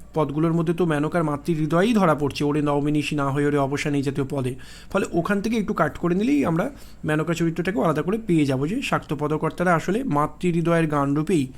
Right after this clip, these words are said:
আগমনীয় বিজয়া পর্যায়কে তুলে ধরছে। এবং সেই মাতৃহৃদয়ের গান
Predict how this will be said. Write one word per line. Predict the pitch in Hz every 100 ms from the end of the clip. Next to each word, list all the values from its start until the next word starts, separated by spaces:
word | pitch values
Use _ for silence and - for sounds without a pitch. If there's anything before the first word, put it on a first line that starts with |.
| - - -
আগমনীয় | - 147 147 151 147
বিজয়া | 139 151 143
পর্যায়কে | 151 143 147 147
তুলে | 147 147
ধরছে। | 190 202
এবং | 220 214 208 - -
সেই | - 185
মাতৃহৃদয়ের | 165 156 - 165 165 170 170
গান | 147 147 156